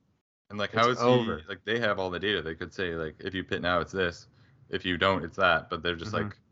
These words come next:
Speaker 1: "What do you think, Charles?" It's like, like, yeah, he wants to be involved, obviously, but they just, they've just got it all, they've got it all backwards over there. <laughs> They're gonna
Speaker 2: Yeah.
Speaker 1: quickly lose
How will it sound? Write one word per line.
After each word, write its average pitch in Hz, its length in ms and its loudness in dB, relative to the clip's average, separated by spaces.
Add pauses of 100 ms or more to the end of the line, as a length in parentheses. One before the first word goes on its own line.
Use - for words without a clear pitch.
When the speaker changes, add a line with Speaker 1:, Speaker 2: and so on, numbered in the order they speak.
(420)
Speaker 1:
"What 92 140 -2
do 104 80 2
you 92 160 0
think, 80 200 -4
Charles?" 76 460 -2
It's - 100 -20
like, 78 200 -12 (760)
like, 110 100 -4
yeah, 117 140 6
he 87 140 0
wants 98 220 2
to - 40 -8
be 92 80 -2
involved, 85 400 2
obviously, 85 360 -4
but 73 260 -6 (640)
they 95 100 -6
just, - 480 -8 (480)
they've 98 220 -2
just 98 160 -8
got 87 220 6
it 82 80 2
all, 78 300 0 (640)
they've 117 100 -8
got 120 140 6
it 92 40 4
all 85 120 2
backwards 76 400 -4
over 76 160 -10
there. 76 220 -6 (320)
<laughs> - 200 2 (360)
They're 127 100 -2
gonna 123 180 4
Speaker 2:
Yeah. 90 80 2
Speaker 1:
quickly 101 360 0
lose 90 400 -6